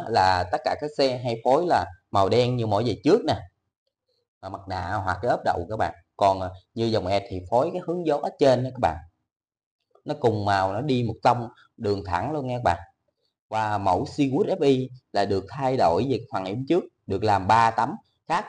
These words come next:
với thế hệ trước các bạn. Thế hệ trước thì được phối là một cái, à, tấm thôi. Nó, nó, nó, nó, nó.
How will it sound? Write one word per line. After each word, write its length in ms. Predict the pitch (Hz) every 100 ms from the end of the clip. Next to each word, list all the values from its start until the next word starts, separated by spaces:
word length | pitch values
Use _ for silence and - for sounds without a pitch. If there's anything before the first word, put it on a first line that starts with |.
| 165
với 120 | 165
thế 60 | 185
hệ 400 | 139 87 92 92
trước 120 | 156 196
các 80 | 143
bạn. 120 | 98 98
Thế 80 | 139 135
hệ 80 | 92
trước 240 | 92 151 - 117
thì 220 | 92 90 - _
được 140 | 107 95 98
phối 260 | 107 165
là 220 | 151 104
một 260 | 92 82 76
cái, 180 | 104 127
à, 380 | 127 113 104 104 -
tấm 180 | 117 170
thôi. 160 | 143 104 101 _ _
Nó, 120 | 120 143 - - _ _ -
nó, 140 | 147
nó, 180 | 135 143
nó, 140 | 139
nó. 200 | 131 131